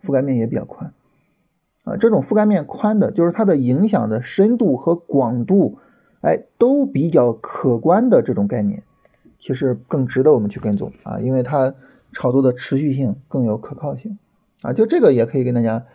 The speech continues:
就算是分享一下吧，算是一个关于板块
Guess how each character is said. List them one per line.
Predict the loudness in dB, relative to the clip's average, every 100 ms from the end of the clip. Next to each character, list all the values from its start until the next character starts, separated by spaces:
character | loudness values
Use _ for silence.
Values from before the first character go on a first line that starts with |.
| _ _ _
就 | -8
算 | -2 0
是 | 0
分 | 0 0
享 | 0 -4
一 | -4
下 | -2
吧， | -2 -2
算 | 0
是 | 2
一 | 4
个 | 4 4 2 -10 -20 -20 -4
关 | 0 4
于 | 4
板 | 2 -6 -6
块 | 0 0